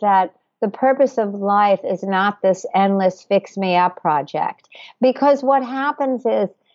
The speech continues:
it's almost like a conspiracy of how to bind up your energy without, without actually revealing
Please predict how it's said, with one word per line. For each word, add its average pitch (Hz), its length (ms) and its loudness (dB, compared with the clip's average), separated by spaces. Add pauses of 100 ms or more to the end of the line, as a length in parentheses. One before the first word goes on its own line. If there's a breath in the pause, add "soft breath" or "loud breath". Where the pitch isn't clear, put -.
(140)
it's 254 160 0 (120)
almost 311 600 2
like 180 600 2 (360)
a 202 80 0
conspiracy 202 1300 0 (320 soft breath)
of 185 360 2 (100)
how 202 400 0
to 226 180 -4
bind 175 360 -2
up 170 200 -2
your 160 160 -2
energy 147 760 -4 (340)
without, 190 600 2
without 202 760 0
actually 180 480 -2
revealing 160 1200 -2